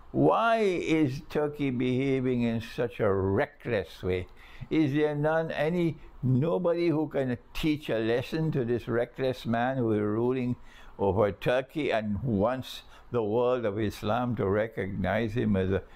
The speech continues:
leader of the world of Islam? This man is recklessly misguided, and if he continues on this path, just remember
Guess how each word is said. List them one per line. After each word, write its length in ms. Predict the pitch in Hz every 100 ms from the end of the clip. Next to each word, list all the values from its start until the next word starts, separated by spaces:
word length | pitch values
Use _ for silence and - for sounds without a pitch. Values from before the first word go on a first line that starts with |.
| -
leader 460 | 80 90 120 139 135
of 120 | 120
the 120 | 117
world 300 | 117 123 131
of 120 | 123 120
Islam? 580 | 120 - 151 175 269 - - - - - - -
This 240 | 135 156 -
man 320 | 143 135 135
is 160 | 120 98
recklessly 1000 | 104 113 151 - - 180 185 - - 175
misguided, 840 | 180 180 - 131 107 98 95 95 - - - - - -
and 200 | 107 127
if 120 | 139
he 120 | 160
continues 800 | 156 160 156 165 175 185 185 160
on 240 | 170 175
this 260 | 170 180 -
path, 380 | - 143 107 85 - - - - - -
just 240 | 113 117 175
remember 640 | 170 175 160 120 95 95